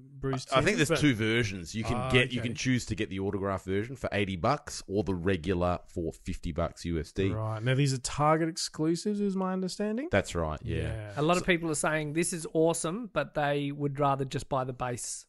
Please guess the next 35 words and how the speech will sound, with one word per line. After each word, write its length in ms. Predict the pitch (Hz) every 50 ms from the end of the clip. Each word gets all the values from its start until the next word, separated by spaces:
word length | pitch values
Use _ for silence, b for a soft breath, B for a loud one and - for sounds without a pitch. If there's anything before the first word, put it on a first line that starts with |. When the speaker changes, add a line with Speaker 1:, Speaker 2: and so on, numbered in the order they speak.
| _ -
Speaker 3:
by 180 | 131 113 104
Speaker 2:
Yeah, 120 | 101 98 92
Speaker 3:
itself. 340 | 92 92 90 90 95 104
Speaker 2:
I 20 | 113
heard 200 | 147 160 156 107
that 280 | 117 98 104 - - _ _ - 85
going 180 | 101 101 98 90
Speaker 3:
Yeah. 60 | 85
Speaker 2:
around, 300 | 82 87 95 117 143 143
that 180 | 113 82 -
Speaker 3:
Yeah. 80 | 151 123
Speaker 2:
comment. 260 | 104 107 147 180 - - B B B B B B
It's 180 | 202 - - 190
interesting 460 | 208 175 185 165 - - 131 117 110
because 320 | 113 107 - 131 123 104 110
we 120 | 127 123
know 460 | 120 127 131 135 135 139 135 131 127 123
when 520 | 95 117 113 113 110 107 107 107 107 - _ _ _ _ _ -
Todd 400 | - - 110 101 104 95 85 -
first 440 | - - - 101 101 101 98 - -
started 500 | - - 101 92 87 87 82 87 78 76
with 140 | 90 - -
the 60 | 82
D 180 | 71 90 90 82
C 180 | - - 87
license, 540 | 76 76 76 76 76 - - 58 55 - - B
Speaker 1:
Mm. 80 | 113 110 110 104 107 110
Speaker 2:
he, 180 | - 120 120 123
he 120 | 120 127
dabbled 480 | 120 95 127 117 113 101 110 110 98 78
with 160 | 87 95 -
a 40 | 95
bit 140 | 73 98 92
of 120 | 95 80
this 200 | 73 87 82 -